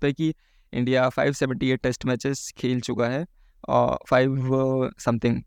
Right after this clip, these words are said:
uh, कुछ टेस्ट, वैसे फ़ाइव सेवेंटी एट, if I'm not wrong। And इंडिया का जो विन लॉस रिकॉर्ड है, वो वन सेवेंटी एट मैचेस अपन हारे और वन सेवेंटी सेवन मैचेस अपन ने जीते, तो just एक मैच का अंतर है। अगर इंडिया जीती तो वन सेवेंटी एट प्लस,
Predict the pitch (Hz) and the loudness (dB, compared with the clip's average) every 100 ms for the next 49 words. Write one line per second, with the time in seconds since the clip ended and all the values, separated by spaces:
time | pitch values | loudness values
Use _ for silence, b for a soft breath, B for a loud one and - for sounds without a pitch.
0 | _ - 117 - - 120 - 113 123 117 | _ -6 -4 -4 -4 -2 -2 -4 -2 -4
1 | 120 - - 123 123 120 135 - 127 120 | -2 -2 0 2 2 2 0 -2 -2 -2
2 | 117 - 127 165 - - _ - 123 123 | -2 -2 -2 -4 -8 -20 _ -4 -2 0
3 | 127 143 143 139 127 131 131 131 - 127 | 2 2 2 2 2 2 2 0 -2 -4
4 | 123 120 120 123 135 123 123 131 123 120 | 0 2 2 2 0 -2 0 0 0 0
5 | 123 120 127 - 120 123 - 120 120 131 | 0 0 -2 -4 -10 -6 -4 0 0 2
6 | 147 139 127 135 139 123 123 123 139 - | 0 2 0 0 -2 -2 -2 -2 -4 -2
7 | 123 131 123 120 131 127 - 120 123 113 | 0 2 2 2 0 -2 -2 -2 -2 0
8 | 120 - 120 117 - 113 120 - - 139 | -2 0 -2 -2 -4 -2 -2 -4 -2 0
9 | 131 127 120 - 123 117 117 120 143 _ | 4 4 4 2 0 2 0 -2 -4 _
10 | _ _ 131 135 135 127 123 127 - 127 | _ _ 0 4 4 4 2 0 2 2
11 | - 120 123 120 120 120 123 117 - 127 | 2 0 0 2 0 2 0 0 -2 -4
12 | - | -6